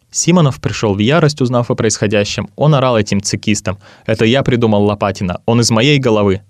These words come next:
Вы решайте, какой у вас будет Жданов, а мне оставьте Никулина. Не трогайте Германа, оставьте его в покое». Симонов был членом Ц К, и его послушались.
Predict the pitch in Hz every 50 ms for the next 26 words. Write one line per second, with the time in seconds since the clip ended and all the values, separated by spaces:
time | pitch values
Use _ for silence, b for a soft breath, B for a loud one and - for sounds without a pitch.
0 | _ - 113 107 123 156 175 151 - - 135 117 104 104 - 104 98 - 135 139
1 | 135 123 - 131 131 131 127 120 - 123 110 117 117 107 90 80 - - - 139
2 | 113 110 120 147 160 143 - - 120 101 - - 98 101 113 120 - 135 127 113
3 | 104 90 90 - B B B B B B 110 107 135 147 147 135 127 - 120 110
4 | 107 107 101 98 92 92 92 95 - - 143 143 147 - 135 123 120 107 - -
5 | 110 - - 113 95 82 - - B B B B B B - - - 147 147 123
6 | 104 98 101 98 101 98 95 - - 113 95 92 90 - - 113 - - 175 190
7 | 190 - - 120 110 135 151 151 139 123 - - 95 87 - - 95 107 - -